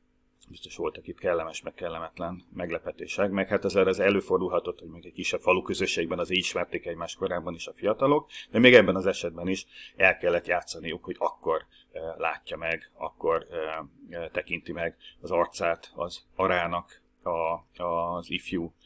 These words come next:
férj. Tehát ennyire, ö, még a rítusba is be volt építve, hogy a fiatalok nem ismerték egymást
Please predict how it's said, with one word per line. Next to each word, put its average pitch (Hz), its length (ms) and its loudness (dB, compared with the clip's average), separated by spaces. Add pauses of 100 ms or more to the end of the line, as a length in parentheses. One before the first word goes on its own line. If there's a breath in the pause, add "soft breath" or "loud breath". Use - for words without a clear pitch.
(120)
férj. 85 340 2 (220 loud breath)
Tehát - 180 4
ennyire, 95 600 8 (180)
ö, 90 500 0
még 90 200 2
a 95 60 8
rítusba 104 440 4
is 87 100 4
be 92 140 2
volt 87 260 0
építve, 117 560 4
hogy 104 340 0
a 92 80 2
fiatalok 104 440 2
nem 123 160 2
ismerték 90 540 -4
egymást 87 460 -8